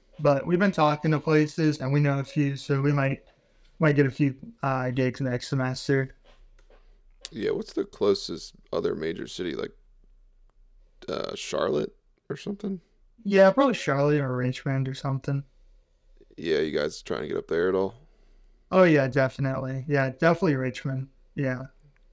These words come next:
Speaker 2: Yeah, nice. I'm, uh, I'm, I've only played there a few times, but I'm always trying to find new spots. It's a cool, cool town.
Speaker 1: Yeah, yeah.
Speaker 2: Those rich men north of Richmond. <laughs>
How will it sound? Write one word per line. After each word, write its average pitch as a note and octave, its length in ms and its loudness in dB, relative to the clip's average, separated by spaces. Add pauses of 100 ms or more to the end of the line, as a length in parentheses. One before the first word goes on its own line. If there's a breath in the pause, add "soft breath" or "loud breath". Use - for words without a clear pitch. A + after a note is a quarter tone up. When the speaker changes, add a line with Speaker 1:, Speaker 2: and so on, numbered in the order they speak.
(680)
Speaker 2:
Yeah, G#1+ 280 -4 (260)
nice. - 400 -12 (640 soft breath)
I'm, C#2+ 180 -8
uh, A#1+ 200 -4 (140)
I'm, - 100 -18 (360)
I've F2+ 60 -6
only F#2 180 -2
played E2+ 240 -2
there E2 120 0
a - 40 -4
few E2 180 -8
times, D#2 420 -6
but E2+ 140 -8 (280)
I'm D#2+ 60 -12
always D#2+ 240 -2
trying E2 260 -6
to E2+ 40 -10
find F2 340 -6 (200)
new F2 160 -10
spots. - 540 -4 (500 soft breath)
It's - 80 -20
a - 40 -20
cool, F#2 280 -4 (800 soft breath)
cool A2 160 -4
town. G#2+ 420 -2 (720 soft breath)
Speaker 1:
Yeah, D3 380 2
yeah. C#3+ 300 2 (180)
Speaker 2:
Those F2+ 240 -8
rich G2+ 260 2
men G#2+ 240 0
north G#2+ 240 0
of G#2 80 -2
Richmond. G#2 400 2 (880 soft breath)
<laughs> - 20 -20